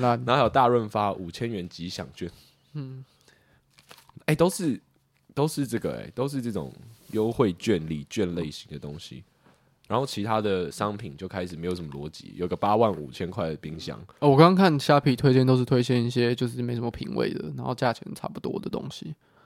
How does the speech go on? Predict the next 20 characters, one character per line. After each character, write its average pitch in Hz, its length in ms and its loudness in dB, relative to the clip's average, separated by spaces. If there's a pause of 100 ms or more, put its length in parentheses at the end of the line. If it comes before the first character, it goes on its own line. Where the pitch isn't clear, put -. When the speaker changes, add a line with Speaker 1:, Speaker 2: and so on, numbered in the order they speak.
(300)
Speaker 2:
对 190 140 6
啊， 139 100 6
所 185 160 2
以 170 80 2 (480)
其 175 140 -8
实 202 100 -6 (160)
没 135 100 0
有 185 80 0
什 170 80 -6
么 95 60 -4
办 139 240 0
法 78 180 -8
用， 123 200 -4 (720)
用 151 180 0
金 127 320 -2 (140)
额 87 240 0
来 80 200 0
搜 107 400 -2
寻 80 280 -14
到 87 260 -2